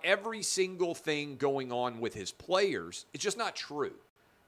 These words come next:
I think it's more likely to be true in basketball, right? 'Cause you can put everybody on a basketball team inside of a van and you can drive from one place to another. You tend to have, as a coach, a lot more of a personal relationship with a basketball team,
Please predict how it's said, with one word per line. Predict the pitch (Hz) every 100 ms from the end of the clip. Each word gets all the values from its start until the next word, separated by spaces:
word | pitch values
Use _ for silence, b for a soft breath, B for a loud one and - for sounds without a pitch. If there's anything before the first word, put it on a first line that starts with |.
| -
I |
think | 143 190
it's | 165 143
more | 165 240 262
likely | 202 170 160 170
to | 151
be | 139
true | - 160 131
in | 110
basketball, | 120 113 95 - 62 57 62
right? | 104 131
'Cause | 123
you | 165
can | 180
put | 202
everybody | 180 170 156 151 139
on |
a | 117
basketball | 135 151 - 123 113
team | 101 117 107 101 b b _
inside | 143 139 - 139 120
of | 98
a |
van | 90 110 147 113 73 80 b b b _
and | 131 123
you | 143
can | 139 139
drive | 120 123 123 120
from | 120 113
one | 131 120
place | - 117 -
to | - 104
another. | 120 165 147 131
You | 123 143
tend | - 170 175
to | 147
have, | 101 82 87 107
as | 117 110
a |
coach, | - 185 196 120 117 - b b _
a | 165
lot | 147 160 156
more | 160 156
of | 135
a | 135
personal | - 135 - 131 120
relationship | 110 107 104 120 98 113 104
with | 117
a |
basketball | 120 143 143 - 98 80 65
team, | - 57